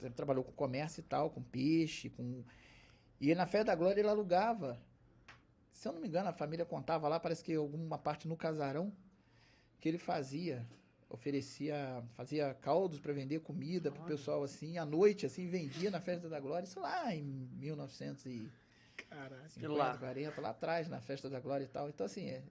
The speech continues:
Speaker 1: você falou o negócio da Festa da Glória aí, é realmente um, um vínculo, né, que
Speaker 2: Fortíssimo pra gente,
Speaker 3: É
Speaker 2: né?
Speaker 3: história,
Speaker 1: do, do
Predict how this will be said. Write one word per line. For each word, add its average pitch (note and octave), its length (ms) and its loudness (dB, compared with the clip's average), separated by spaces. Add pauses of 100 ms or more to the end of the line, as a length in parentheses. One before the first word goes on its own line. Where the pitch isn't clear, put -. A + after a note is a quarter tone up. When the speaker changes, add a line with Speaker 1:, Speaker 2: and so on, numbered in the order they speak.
(160)
Speaker 1:
você - 140 -6
falou G#3 220 2
o G#3 40 0
negócio E3+ 240 4
da D#3+ 100 0
Festa E3 200 0
da D#3 60 0
Glória D3 300 0
aí, E3 140 0
é G3+ 80 -4
realmente G#3+ 420 -4
um, C#3 300 -4
um C3 40 -6
vínculo, C#3+ 380 -6
né, D3 140 -6
que A#2+ 220 -10 (440)
Speaker 2:
Fortíssimo C3+ 500 -12
pra B2+ 140 -10
gente, B2 240 -6
Speaker 3:
É D3+ 60 4
Speaker 2:
né? D3+ 40 4
Speaker 3:
história, C#3 360 -2
Speaker 1:
do, D3 60 -2
do C3 40 0